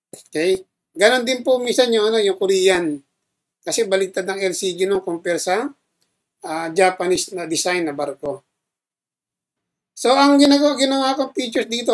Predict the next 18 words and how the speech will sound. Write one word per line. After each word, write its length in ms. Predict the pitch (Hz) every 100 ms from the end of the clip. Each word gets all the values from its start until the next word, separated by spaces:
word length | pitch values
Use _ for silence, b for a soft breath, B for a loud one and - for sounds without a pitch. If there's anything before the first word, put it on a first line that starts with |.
| 214
kapag 240 | 220 233
meron 240 | 254 277 269
kayong 240 | 277 254
manual 400 | 254 240 233 226
entry, 560 | 220 214 190 185 190 196 _ _ _ _
pansin 240 | 208 202 254
ninyo, 240 | 254 269
nag-iibang 480 | 226 220 208 208 202
kulay, 400 | 202 196 214 185
no? 160 | 185 - _ _ _ _ _ _ _ _
Para 240 | - 214 240 240
ma-aware 400 | 226 233 226 226
kayo 320 | 226 202 202
na 80 | 202
meron 400 | 208 214 208 196
kayong 560 | 196 185 185 196 208 202
in-input 560 | 190 190 180 180 180 180
manually. 640 | 165 160 147 156 147